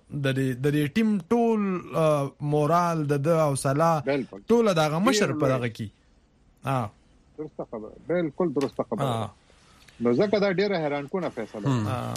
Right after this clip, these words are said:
Speaker 2: او دې په، یعنی، منطق اوس هم پوهه کې نه راځي. او آیا دا ضروري ده چې دا، چې کم لنډمهاله حکومتونه جوړیږي، عارضي حکومتونه جوړیږي،
Speaker 1: ها.
Speaker 2: نو دا ضروري ده چې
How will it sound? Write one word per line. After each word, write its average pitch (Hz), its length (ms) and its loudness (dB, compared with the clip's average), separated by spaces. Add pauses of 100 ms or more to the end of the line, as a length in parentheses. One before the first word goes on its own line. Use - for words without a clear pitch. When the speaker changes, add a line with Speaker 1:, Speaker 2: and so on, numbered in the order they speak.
(120)
Speaker 2:
او 120 160 -2
دې 156 220 0
په، 135 300 -2
یعنی، 123 240 -2
منطق 123 440 0
اوس 165 140 2
هم 156 100 -2
پوهه 120 240 -2
کې 107 120 -2
نه 107 100 -4
راځي. 101 320 -4 (500)
او 123 60 2
آیا 151 280 0
دا 151 180 -2
ضروري 131 360 -2
ده 170 200 -2
چې 135 260 -4
دا، 120 260 -4 (280)
چې 107 200 -10
کم 139 160 0
لنډمهاله 120 640 0
حکومتونه 107 440 -2
جوړیږي، 120 440 0
عارضي 107 320 0
حکومتونه 110 520 -4
جوړیږي، 104 460 -4 (100)
Speaker 1:
ها. 120 100 -6 (360)
Speaker 2:
نو 117 60 0
دا 139 200 2
ضروري 131 320 2
ده 170 120 0
چې 151 120 -2